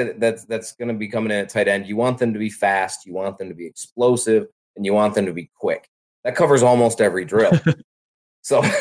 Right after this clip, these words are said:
Speaker 1: <laughs> if you have a guy that comes in and he's, uh, two hundred and fifty pounds, I expect him to run at, in the four six range at least. If you hit four seven, which is fast for a tight end, but you're only a two hundred and fifty pound guy, that's not very good.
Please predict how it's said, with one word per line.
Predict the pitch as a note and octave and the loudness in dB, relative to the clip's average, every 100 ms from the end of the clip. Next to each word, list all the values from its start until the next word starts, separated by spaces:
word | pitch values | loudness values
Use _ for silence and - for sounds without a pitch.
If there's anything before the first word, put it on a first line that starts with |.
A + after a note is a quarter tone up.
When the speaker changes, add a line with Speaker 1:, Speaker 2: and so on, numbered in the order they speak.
| - - - | -6 -14 -20
Speaker 1:
<laughs> | _ _ _ _ - | _ _ _ _ -4
if | E3+ | 2
you | |
have | F#3+ F#3 | 4 4
a | D#3+ | 6
guy | D3+ | 6
that | C#3 | 4
comes | D3 B2+ A#2 | 2 0 2
in | A#2+ A#2 | 2 2
and | G2 A2 | 0 -4
he's, | G#2+ A2+ A2 G2+ - - - | -2 -2 -2 -6 -10 -12 -10
uh, | G2 F#2+ F#2 E2 - | -4 -2 -2 -4 -10
two | - C#3+ | -2 2
hundred | C3+ A#2+ | 4 2
and | G#2 | 2
fifty | A2+ G#2+ F#2+ | 0 -2 -4
pounds, | F#2+ F2 E2+ D#2 D#2+ _ A#2+ | -8 -8 -8 -12 -18 _ -2
I | D3 | -2
expect | - D3 C3+ C3+ | 2 2 2 2
him | A#2+ | 2
to | |
run | A2 G#2+ G#2 | 2 2 0
at, | G2+ - _ _ | -2 -4 _ _
in | D2 C#3+ C#3+ | 2 4 2
the | |
four | B2 C3+ B2+ | 2 4 4
six | - B2 - | 4 0 0
range | G#2+ F#2 F2+ | -2 -2 -6
at | E2 | -10
least. | F#2+ F2+ - | -10 -12 -16
If | G#2+ | -4
you | D3+ | 4
hit | D#3+ - | 4 6
four | C#3+ A#2+ | 4 4
seven, | - C#3 G2 F#2 | 4 4 2 0
which | D#3 - | 2 4
is | B3 - | 2 2
fast | - G3+ F3 A#2 - | 2 4 2 0 -6
for | A2+ | -2
a | G2+ | -2
tight | - G#2+ B2 | 2 4 4
end, | A#2+ F2+ E2+ _ _ _ - | 2 0 -10 _ _ _ -6
but | A#2+ | 2
you're | D3 | 4
only | D#3+ D3+ C3 | 6 6 4
a | |
two | B2 C#3+ | 2 2
hundred | C#3 A#2+ | 2 2
and | A2+ | 0
fifty | B2 A#2 A2+ | -4 -6 -4
pound | A2+ G#2+ G2+ | -2 -2 0
guy, | A2 A#2 G2+ G2 - _ _ _ - | 2 2 2 0 -6 _ _ _ -6
that's | B2 C#3 | -2 0
not | A#2 G#2 | 0 2
very | G#2+ G2 | 0 0
good. | G2 F#2 | 0 -2